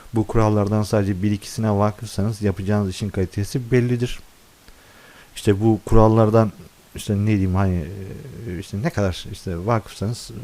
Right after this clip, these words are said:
işin kalitesi o kadar üst seviyelere çıkacaktır ama bunun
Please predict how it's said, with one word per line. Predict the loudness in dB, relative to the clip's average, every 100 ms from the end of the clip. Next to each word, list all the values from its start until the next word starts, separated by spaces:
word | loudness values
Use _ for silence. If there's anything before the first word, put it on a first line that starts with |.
| -12
işin | -10 -10 -8
kalitesi | -8 -8 -8 -6
o | -6
kadar | -4 -6 -10 -16 -14 -12
üst | -10
seviyelere | -6 -2 0 0
çıkacaktır | -6 -6 -4 -2 -2
ama | 0 0
bunun | 0 -2